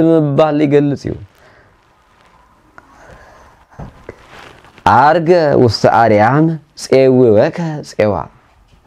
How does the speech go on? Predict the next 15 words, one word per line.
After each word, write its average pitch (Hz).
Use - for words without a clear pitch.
ኣርገ 156
ውስተ 160
ኣርያም 151
ጼውወከ 139
ጼዋ፣ 113
ዋ፣ 76
ናብ 170
ሰማያት 233
ኣረካ 196
ምርኮ 185
ድማ 165
ማረካ" 143
ኢሉ። -
ብዲያብሎስ 180
ተማሪኮም 175